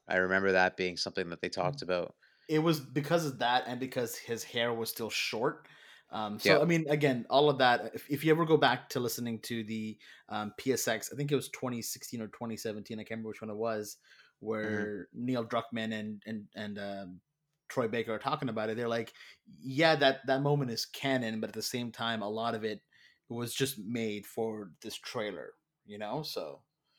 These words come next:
Speaker 1: It
Speaker 2: yeah.
Speaker 1: seems like it maybe adopted some of what we talked about in the last episode with the, uh, the secret epilogue that didn't really get released. She's playing the guitar.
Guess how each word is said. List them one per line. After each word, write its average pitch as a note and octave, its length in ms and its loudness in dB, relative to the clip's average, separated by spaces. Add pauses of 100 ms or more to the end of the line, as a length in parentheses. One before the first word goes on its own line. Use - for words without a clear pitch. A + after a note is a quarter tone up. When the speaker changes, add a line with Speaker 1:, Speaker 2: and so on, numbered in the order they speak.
(480)
Speaker 1:
It D3+ 60 12
Speaker 2:
yeah. C3+ 40 8
Speaker 1:
seems F#3 340 8
like A2 160 12
it A2+ 140 8
maybe A2 300 8
adopted G#2 480 8
some G#2 200 2
of F#2+ 120 -2
what G2 160 2
we G2+ 100 -2
talked G2+ 280 6
about G2 180 2
in F#2+ 60 -4
the F#2 80 -2
last F#2+ 340 4
episode F#2+ 460 2
with F#2+ 220 0
the, F#2 320 -2
uh, F#2 360 4
the G2 200 -4
secret G2+ 380 2
epilogue G2 520 4
that G2 160 2
didn't G2+ 180 -4
really G2 220 0
get F2+ 160 0
released. F#2+ 400 -2
She's - 180 -6
playing G#2+ 260 -4
the G2 80 -4
guitar. F#2 600 0